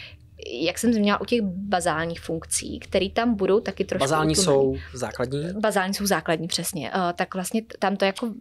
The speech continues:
Speaker 1: vrátit, než, eh, se tam starat o nějakou,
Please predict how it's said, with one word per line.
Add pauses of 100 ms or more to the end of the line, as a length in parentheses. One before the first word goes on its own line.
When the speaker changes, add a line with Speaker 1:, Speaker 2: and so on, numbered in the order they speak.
(120)
Speaker 1:
vrátit,
než,
eh,
se
tam
starat
o
nějakou,